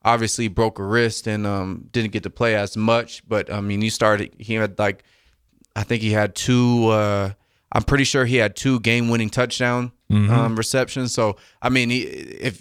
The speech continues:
Speaker 1: you see the potential of the offense, I think, uh, I think it's close.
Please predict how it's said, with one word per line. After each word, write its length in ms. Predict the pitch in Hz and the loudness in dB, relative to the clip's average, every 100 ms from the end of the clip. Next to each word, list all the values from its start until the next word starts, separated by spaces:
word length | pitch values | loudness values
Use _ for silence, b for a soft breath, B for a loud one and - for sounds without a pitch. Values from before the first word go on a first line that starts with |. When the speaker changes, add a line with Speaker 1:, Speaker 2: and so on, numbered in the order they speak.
| - | -6
Speaker 1:
you 300 | 123 120 143 | -4 0 0
see 140 | - | 2
the 100 | 165 | 0
potential 380 | - - 143 131 | 0 -2 -2 0
of 60 | 104 | 0
the 60 | 101 | 2
offense, 440 | 117 - 107 98 | 0 -2 -8 -6
I 80 | 107 | -4
think, 280 | 113 113 - | -4 -6 -2
uh, 320 | 104 98 98 - | 0 0 -2 -6
I 80 | 98 | -6
think 200 | 120 107 | -4 -6
it's 120 | - | -6
close. 420 | - 101 95 | -2 -2 -4